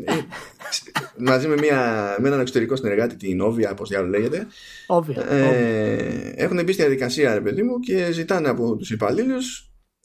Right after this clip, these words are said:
Speaker 1: ε, τη-, το, το OK για να κάνουν track μέσω ειδικής εφαρμογής κάποια συγκεκριμένα, τέλος πάντων, στοιχεία και στατιστικά από, από την υγεία τους. Ακόμα και αν αυτό, <laughs> κάπου είδα ότι στην εφαρμογή αυτή, άμα θέλεις, μπορείς να βάλεις και το κάθε πότε κάνεις σεξ και τέτοια.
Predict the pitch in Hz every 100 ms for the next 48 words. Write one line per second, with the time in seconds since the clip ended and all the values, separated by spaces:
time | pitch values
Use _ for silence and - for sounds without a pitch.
0 | - 160 156 147 143 135 127 123 110 -
1 | 123 123 120 117 113 113 113 - 113 -
2 | 107 - - 156 123 117 202 233 226 175
3 | 196 208 147 160 220 220 - - 160 165
4 | 147 131 127 117 127 131 151 135 110 104
5 | 180 233 - 185 - 160 135 - 131 113
6 | - 147 143 127 123 120 113 117 117 110
7 | 113 117 - 117 113 101 90 - - 147
8 | 147 135 117 - - - - 131 135 127
9 | 127 - - - - - - - - -
10 | - - _ - 143 233 220 208 - 220
11 | 220 - - - - - 196 165 175 175
12 | 151 131 120 107 120 143 117 143 139 110
13 | 120 135 131 135 123 131 135 123 113 101
14 | 101 120 117 123 113 113 113 92 101 -
15 | 117 117